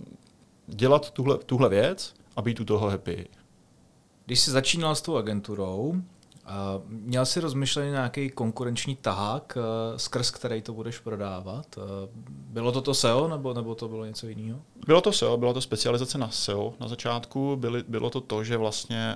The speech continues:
Speaker 1: eh, jsem byl v té komunitě nějakým způsobem viditelný. Vi-, viděl jsem, že kvalita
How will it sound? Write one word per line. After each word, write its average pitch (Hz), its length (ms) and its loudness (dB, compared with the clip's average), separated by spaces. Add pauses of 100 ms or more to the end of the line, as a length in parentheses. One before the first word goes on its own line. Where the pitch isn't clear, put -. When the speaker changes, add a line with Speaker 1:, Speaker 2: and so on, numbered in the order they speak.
Speaker 1:
eh, 101 560 -4 (1000)
jsem 120 160 0
byl 120 120 4
v 117 40 -4
té 123 120 2
komunitě 110 600 0
nějakým 107 300 -6
způsobem 117 520 -2
viditelný. 123 880 2
Vi-, 110 140 -6
viděl 107 260 -2
jsem, 113 240 -2
že 104 360 0
kvalita 110 460 2